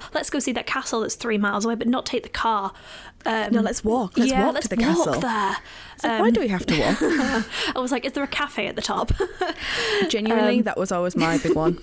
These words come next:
Speaker 2: I was like,
Speaker 1: <laughs>
Speaker 2: "Is there an ice cream parlour there? 'Cause if there is, I would appreciate an ice cream parlour there."
Speaker 1: Yeah, that's the, uh, that, that, that's the, uh, that's, that's the,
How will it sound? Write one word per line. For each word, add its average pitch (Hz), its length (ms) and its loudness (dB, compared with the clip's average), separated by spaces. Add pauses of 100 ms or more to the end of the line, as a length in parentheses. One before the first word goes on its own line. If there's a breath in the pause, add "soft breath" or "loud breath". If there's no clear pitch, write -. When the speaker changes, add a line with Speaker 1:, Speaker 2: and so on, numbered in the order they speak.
Speaker 2:
I 175 100 2
was 170 160 0
like, 170 280 0
Speaker 1:
<laughs> - 60 -4
Speaker 2:
"Is 220 180 0
there 262 140 0
an 254 100 -2
ice 202 220 -4
cream 185 280 -2
parlour 175 320 0
there? 165 240 0
'Cause 180 160 -4
if 185 100 -6
there 156 160 0
is, 156 240 0
I 147 140 -2
would - 100 -4
appreciate 160 440 -6
an - 100 -4
ice - 160 -8
cream - 160 -8
parlour - 240 -6
there." - 160 -4
Speaker 1:
Yeah, 170 180 0
that's 190 380 -4
the, 180 200 2
uh, 185 200 -2 (1120 loud breath)
that, 254 260 -4
that, 247 220 -2
that's 247 300 -2
the, 180 300 2
uh, 165 160 -2
that's, 240 160 -2
that's 214 180 -4
the, - 180 -2